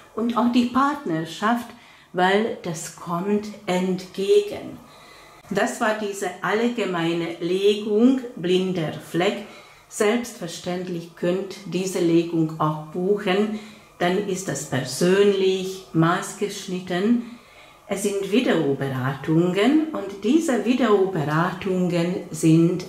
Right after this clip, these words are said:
anonym. Ihr bekommt dazu eine mediale Name, ihr bekommt dazu eine persönliche mediale Botschaft,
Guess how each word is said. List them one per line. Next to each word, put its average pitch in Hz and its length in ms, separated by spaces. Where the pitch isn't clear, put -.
anonym. 151 720
Ihr 208 200
bekommt 285 520
dazu 214 480
eine 165 300
mediale 143 720
Name, 226 680
ihr 220 180
bekommt 254 460
dazu 220 480
eine 175 180
persönliche 196 920
mediale 156 880
Botschaft, 240 880